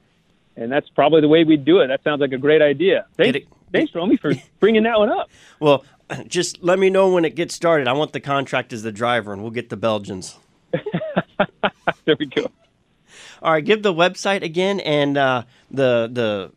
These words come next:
Speaker 2: sponsorship for the tile if you want to have your name etched in stone on what I think is gonna be a, a, a destination landmark for a lot of years to come, the Queen Creek Botanical Gardens.
Speaker 1: Yep,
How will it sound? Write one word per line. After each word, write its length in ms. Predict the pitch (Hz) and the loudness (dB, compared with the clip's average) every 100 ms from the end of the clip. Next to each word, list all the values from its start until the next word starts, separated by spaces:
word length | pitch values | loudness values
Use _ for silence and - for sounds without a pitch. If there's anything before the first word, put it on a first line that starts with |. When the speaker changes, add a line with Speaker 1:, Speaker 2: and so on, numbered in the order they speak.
| _ _ | _ _
Speaker 2:
sponsorship 800 | - - 185 190 175 143 160 - | -14 -4 -2 -2 -4 -8 -8 -6
for 140 | 156 | -6
the 100 | 127 | -6
tile 460 | 120 - 151 147 107 | -8 -8 -4 -4 -4
if 140 | 98 | -8
you 80 | 139 | -8
want 240 | 131 135 - | -6 -6 -6
to 120 | 131 | -8
have 180 | 120 127 | -6 -6
your 80 | 120 | -4
name 180 | 123 113 | -6 -4
etched 260 | 131 - 131 | -6 -8 -10
in 120 | 113 | -10
stone 420 | - 143 131 107 | -6 -4 -2 -2
on 160 | 104 101 _ _ _ | -4 -10 _ _ _
what 140 | 123 | -6
I 80 | 131 | -6
think 180 | 131 120 | -6 -8
is 100 | 110 | -8
gonna 160 | 117 104 | -10 -10
be 180 | 113 110 | -8 -8
a, 220 | 95 90 | -8 -12
a, 60 | 90 | -12
a 120 | 104 87 _ - | -16 -16 _ -8
destination 680 | 135 127 147 120 120 - 104 | -8 -8 -8 -8 -8 -8 -6
landmark 440 | 110 113 98 90 | -4 -4 -6 -10
for 120 | - 101 | -12 -8
a 40 | |
lot 200 | 107 107 | -6 -6
of 60 | 104 | -8
years 180 | 104 | -10
to 80 | - | -14
come, 260 | - 113 92 | -14 -12 -12
the 60 | |
Queen 320 | - - 135 135 | -12 -8 -6 -6
Creek 260 | - 139 | -10 -12
Botanical 560 | - - 123 120 117 110 | -14 -14 -10 -10 -10 -12
Gardens. 560 | 104 104 98 80 - - _ _ _ _ _ _ _ _ _ _ _ _ _ - | -8 -6 -8 -12 -20 -20 _ _ _ _ _ _ _ _ _ _ _ _ _ -4
Speaker 1:
Yep, 200 | 147 | -2